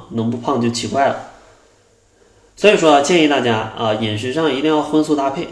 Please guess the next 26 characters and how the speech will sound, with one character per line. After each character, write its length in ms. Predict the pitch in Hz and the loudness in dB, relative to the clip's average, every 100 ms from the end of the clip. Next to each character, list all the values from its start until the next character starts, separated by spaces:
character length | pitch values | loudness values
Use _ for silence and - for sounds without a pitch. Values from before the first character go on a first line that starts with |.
| - | -16
啊。 300 | - 113 104 104 | -8 -6 -6 -6
这 80 | 151 | -2
个 120 | 147 | -2
蔬 180 | 180 180 | -2 -2
菜 180 | 214 | 0
跟 160 | 165 170 | 0 0
肉 200 | 202 170 | 2 2
的 260 | 131 113 110 | 4 2 2
比 220 | 113 101 | -4 -2
例 160 | 156 | 0
呢， 180 | 143 110 | 0 -2
差 180 | 110 139 | -2 -6
不 80 | 120 | -2
多 80 | 117 | -2
就 140 | 113 | -2
是 220 | - 120 | -4 -4
每 180 | 107 98 | -4 -8
餐 240 | 98 135 | -8 -6
的 80 | 139 | -6
体 180 | 139 110 | -6 -8
积 160 | 117 147 | -6 -4
比 160 | 110 | -6
啊， 220 | 90 90 | -6 -8
是 380 | - - 110 107 | -8 -6 -4 -4
蔬 180 | - 143 | -4 -6
菜 440 | 143 - - - | -2 -2 -4 -8